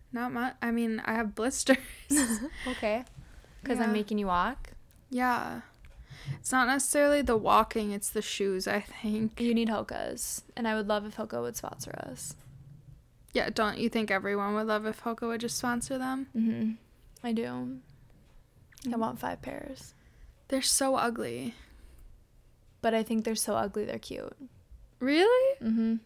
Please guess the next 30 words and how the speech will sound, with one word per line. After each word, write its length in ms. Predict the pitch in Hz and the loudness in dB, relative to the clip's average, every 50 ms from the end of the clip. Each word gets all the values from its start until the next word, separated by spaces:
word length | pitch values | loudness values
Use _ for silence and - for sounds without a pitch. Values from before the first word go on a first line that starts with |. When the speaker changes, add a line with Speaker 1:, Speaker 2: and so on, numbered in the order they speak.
| - - - - - - - 349 | -8 -20 -20 -20 -16 -10 -4 0
Speaker 1:
Hmm. 140 | 294 247 233 - - - - - - - - - _ - - - - _ _ _ _ _ _ - - - - - _ _ - _ _ _ - - - - _ _ _ - - - | 0 0 0 -2 -4 -20 -20 -20 -20 -20 -20 -20 _ -20 -20 -20 -20 _ _ _ _ _ _ -20 -20 -20 -20 -20 _ _ -20 _ _ _ -20 -20 -20 -20 _ _ _ -16 -8 -4
Speaker 2:
You 100 | 233 233 | -2 0
don't 160 | 233 233 226 | 0 0 0
think 160 | 233 233 254 | -2 -4 -4
so? 260 | - 320 392 415 415 - - - _ _ _ - - - - - - - - - _ - - - - - - - - - - - | -2 -2 -2 -2 -4 -8 -16 -20 _ _ _ -20 -20 -20 -18 -18 -18 -18 -20 -20 _ -20 -20 -20 -20 -20 -20 -20 -20 -12 -4 0
Speaker 1:
I 80 | 294 | 2
don't 160 | 311 349 370 | 4 6 8
know. 360 | 381 370 349 277 226 254 226 - - - - - - - | 10 10 10 12 10 10 8 6 0 -12 -10 -6 -4 -4
Speaker 2:
Okay, 320 | 269 254 - 254 220 214 214 226 220 | -2 -2 0 0 0 0 0 -2 -2
well, 220 | 233 226 226 226 233 - - - - - - - - - | 0 0 0 0 -2 -4 -8 -20 -20 -20 -20 -14 -8 -4
not 220 | 247 254 269 262 | -2 -2 -2 0
for 80 | 269 269 | 0 -2
everybody. 520 | 254 226 233 233 214 226 220 220 226 226 226 - - - - - - - - | 0 0 0 0 0 0 0 0 -2 -4 -4 -8 -12 -16 -16 -20 -18 -8 -2
Only 220 | 240 233 240 247 | 0 0 2 2
people 260 | 233 - 247 226 240 240 | 0 -2 -2 0 0 0
with 80 | 240 | 0
style. 420 | - - 220 214 208 208 208 214 214 - - - - - - - - - - - - - - - - - - _ _ _ _ - - - - - - - _ - | -2 -4 -4 -4 -4 -4 -4 -6 -8 -12 -18 -20 -20 -20 -20 -20 -20 -20 -20 -20 -20 -20 -20 -20 -20 -20 -20 _ _ _ _ -20 -20 -20 -20 -20 -20 -16 _ -6
Speaker 1:
I 60 | 294 | -4
just 140 | 320 339 - | -2 0 2
don't 140 | 359 359 359 | 2 4 4
know 100 | 359 349 | 4 2
if 100 | 339 339 | 2 2
I 80 | 320 311 | 0 0
wanna 160 | 311 302 285 | 0 0 2
add 380 | - - - 240 254 269 240 233 | 2 4 4 4 4 4 4 2
more 180 | 254 262 262 | 2 2 2
beef 460 | 240 208 208 233 240 254 247 - - - | 2 2 2 2 2 2 2 0 -4 -8
to 140 | - - 247 | -6 -4 -2
my 120 | 226 214 | -2 -2
body. 640 | 208 208 208 214 226 226 208 - - - - 247 | 0 2 2 4 4 2 2 -2 -4 -4 -6 -8